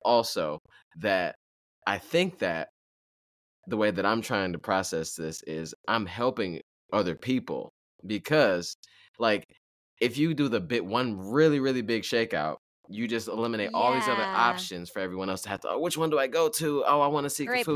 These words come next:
Speaker 2: point.
Speaker 1: Oh, I wanna see this and that, blah, blah, blah." You just, you know, and then Kofuzi will have, like, a shakeout at eight A M and somebody that has one at nine and someone has it at ten. But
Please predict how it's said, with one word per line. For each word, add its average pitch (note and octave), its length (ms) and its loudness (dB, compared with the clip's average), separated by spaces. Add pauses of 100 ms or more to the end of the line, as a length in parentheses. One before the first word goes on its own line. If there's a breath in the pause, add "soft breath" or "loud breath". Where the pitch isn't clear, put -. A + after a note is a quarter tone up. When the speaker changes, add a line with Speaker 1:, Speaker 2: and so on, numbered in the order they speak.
(100)
Speaker 2:
point. C3+ 180 -2
Speaker 1:
Oh, D3 120 6
I D3 100 6
wanna D3 200 0
see D3 200 -2
this C#3 280 0
and C3+ 120 -2
that, C3+ 240 0
blah, B2+ 240 2
blah, C3 260 4
blah." - 0 - (520 loud breath)
You C#3 100 0
just, C#3 120 -4
you C#3+ 180 0
know, A2+ 160 2 (440)
and B2+ 140 2
then C3 100 4
Kofuzi B2 460 -2
will A2+ 100 2
have, A2 160 0
like, F#2 180 -2
a F#2 40 -2
shakeout F2+ 400 -2
at E2 120 -2
eight D3 180 4
A B2 180 2
M A#2 160 -2
and G#2 80 -6
somebody F#2+ 220 -6
that F2 80 -4
has F2+ 140 -8
one E2 120 -10
at D#2 80 -12
nine C#3 420 0
and F#2+ 80 -8
someone F#2 240 -10
has E2 140 -10
it D#2+ 80 -10
at D#2 60 -12 (100)
ten. C3 320 0 (420 loud breath)
But A#2 180 2